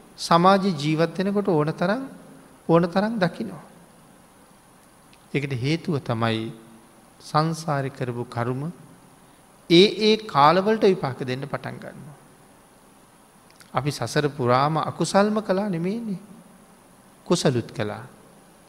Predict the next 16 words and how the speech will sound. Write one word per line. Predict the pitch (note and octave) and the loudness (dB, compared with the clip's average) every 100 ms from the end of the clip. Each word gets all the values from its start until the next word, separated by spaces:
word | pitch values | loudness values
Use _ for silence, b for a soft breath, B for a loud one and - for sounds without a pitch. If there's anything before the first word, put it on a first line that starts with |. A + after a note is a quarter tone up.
| - _ - | -20 _ 2
අන්න | C#3 F#3+ | 2 4
ඒ | B3 C4+ G3 | -2 -4 -8
කුසල් | - C#3 - C#3 A2+ G#2+ - - B B B B - - - | -6 -4 2 4 4 -2 -10 -20 B B B B -20 -20 -12
විපාක | A#2+ B2+ B2+ D3+ D#3 D#3 | 0 0 4 2 2 -2
දෙන | C3 B2+ B2 | -2 -6 -4
තාක්කල් | A#2 A2+ - C3 C#3 D#3 - - - - - - - - _ | -4 -4 -4 -4 -4 -6 -14 -20 -20 -20 -20 -20 -20 -20 _
අකුසල් | C3+ C#3 D3 C#3+ | -6 -4 -6 -6
ඉස්මතු | C#3+ B2+ B2+ A#2+ | -6 -6 -8 -6
වෙන | C3 | -6
එකක් | B2 A#2+ C#3 | -6 -10 -16
නෑ. | G3+ E3+ - - - - - - - b b b - - | -16 -18 -20 -20 -20 -20 -20 -20 -20 b b b -18 0
නමුත් | D#3+ G3+ - - | 4 4 2 -4
කුසලයේ | - E3+ A3 A#3 A3+ | -2 2 4 6 4
ශක්තිය | - F3 - F#3+ F3+ | 2 0 2 2 2
හීන | B2+ D3 F3 | 2 2 4
වෙනකොට | F#3+ F#3+ F#3 F#3+ | 2 0 -2 -4